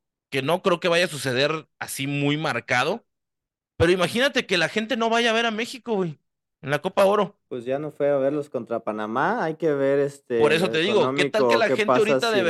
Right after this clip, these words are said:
Speaker 1: ver-, que
Speaker 2: Copa
Speaker 1: la gente ahorita
Speaker 2: Oro
Speaker 1: dice,
Speaker 2: no
Speaker 1: "No"?
Speaker 2: funciona?
Speaker 1: Porque dice, vas a, mucha gente va a pensar como nosotros, pues sí, ya llegó Jimmy, pero siguen siendo los mismos carajos. Y en cuatro días no van a jugar diferente, en cinco días no van a jugar diferente.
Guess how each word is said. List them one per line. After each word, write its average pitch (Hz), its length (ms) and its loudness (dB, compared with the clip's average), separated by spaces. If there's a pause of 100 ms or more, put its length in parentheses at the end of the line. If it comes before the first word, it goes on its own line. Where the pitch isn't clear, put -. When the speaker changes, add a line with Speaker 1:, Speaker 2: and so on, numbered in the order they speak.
Speaker 1:
ver-, - 20 -2
que 135 60 -8 (180)
Speaker 2:
Copa - 0 -
Speaker 1:
la 120 180 2
gente 120 200 0
ahorita 113 140 0 (100)
Speaker 2:
Oro - 40 0
Speaker 1:
dice, 214 260 -4
Speaker 2:
no 214 300 -2
Speaker 1:
"No"? 120 80 -16
Speaker 2:
funciona? 113 640 -12 (460)
Speaker 1:
Porque 165 200 -2
dice, 196 300 -4
vas 165 180 -2
a, 165 140 0
mucha 190 260 0
gente 247 160 0
va 254 40 6
a 202 40 -4
pensar 226 200 -2
como 202 180 -4
nosotros, 180 480 -4
pues 131 160 -6
sí, 226 260 -6
ya 175 100 -4
llegó 208 240 2
Jimmy, 226 460 -2 (340)
pero 175 200 2
siguen 254 240 -2
siendo 302 180 0
los 247 140 2
mismos 302 280 -2
carajos. 277 540 0 (1600)
Y 185 120 0
en 190 80 0
cuatro 247 340 2
días 269 220 0
no 247 120 2
van 254 120 2
a 247 60 0
jugar 202 180 0
diferente, 135 420 -8
en 120 60 -10
cinco 190 240 -2
días 190 200 2
no 185 80 2
van 185 120 4
a 170 40 0
jugar 139 220 0
diferente. 113 520 -6